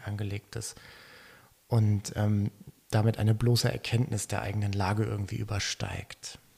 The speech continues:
Also es geht um Umkehr, um Teshuvah, alte Verhaltensmuster sollen abgelegt werden. Und es geht nicht nur darum, mm, Gott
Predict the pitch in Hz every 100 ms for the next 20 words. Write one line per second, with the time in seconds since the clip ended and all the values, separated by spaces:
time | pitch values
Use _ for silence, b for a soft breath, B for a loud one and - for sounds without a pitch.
0 | _ - - 101 107 113 110 - 117 123
1 | 120 - 98 101 101 101 98 - 117 -
2 | 104 104 104 104 98 B B B B B
3 | - - - 110 117 - 104 117 113 -
4 | 110 - 110 107 101 - 110 - - 98
5 | 98 - - - 98 101 98 - B B
6 | B - 120 107 127 120 123 143 127 117
7 | 117 120 117 120 - - 117 117 117 117
8 | - - _ 123